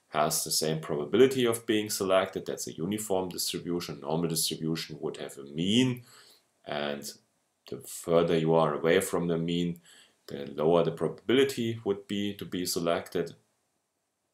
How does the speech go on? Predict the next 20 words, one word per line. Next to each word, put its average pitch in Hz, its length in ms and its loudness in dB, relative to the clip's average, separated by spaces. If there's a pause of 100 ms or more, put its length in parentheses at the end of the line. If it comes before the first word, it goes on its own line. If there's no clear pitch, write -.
(300)
as 82 280 0
a 82 60 -4
value. 85 540 2 (540)
So - 140 -4
with 160 200 -2
this 170 200 2
uniform 120 640 4
distribution, 92 920 0 (520)
you 87 540 0
calculate 85 800 2 (240)
as 78 240 -4
well 98 300 6
the 104 100 2
sum 98 440 2 (260)
of 85 140 -6
squares 85 520 -2
within 98 560 -2 (340)
for 90 300 -2
the 90 100 -2
clustering, 90 840 0